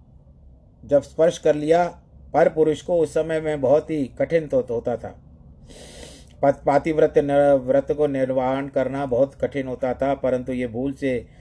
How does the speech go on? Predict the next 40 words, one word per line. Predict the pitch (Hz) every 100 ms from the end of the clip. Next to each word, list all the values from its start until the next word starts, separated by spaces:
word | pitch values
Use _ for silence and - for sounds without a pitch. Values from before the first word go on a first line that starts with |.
| - - -
पर | 139 143
पुरुष | 139 143 -
को | 135
स्पर्श | - 135 131
कर | - 127
गई, | 131 135
जिसके | 120 - 123
कारण | 123 123 120
इसका | - 117
सतीत्व | 120 113 120 -
खत्म | 113 - 110 - 127
हो | 120
गया। | 127 135 139 - - - - -
जो | - 143
मैंने | 147 156
सुना | 156 151 151
है, | 147
जो | 143
मैं | 143
कथा | 143 131 143
करता | 139 131 127
हूँ, | 139
वही | 123 123
आपको | 127 117 123
सुना | - 113 110
रहा | 117
हूँ। | 120 123 113
हरि | 123
अनंत, | 131 123 123 120
हरि | 117
कथा | 113 113 117
अनंत, | 113 113 110
आप | 117 113
लोगों | 123 120
ने | 120
विभिन्न | 117 113 131
रूप | 127 117
से | 120
सुनी | 117 113
होगी, | 113 110 113